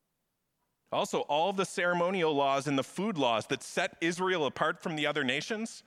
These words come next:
have been fulfilled in Christ. So this is our bacon loophole here. Mark seven, verse eighteen, it says,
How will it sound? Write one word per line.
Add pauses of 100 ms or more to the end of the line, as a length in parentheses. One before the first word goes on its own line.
(440)
have
been
fulfilled (100)
in
Christ. (1300)
So
this
is
our
bacon
loophole
here.
Mark
seven,
verse
eighteen,
it
says,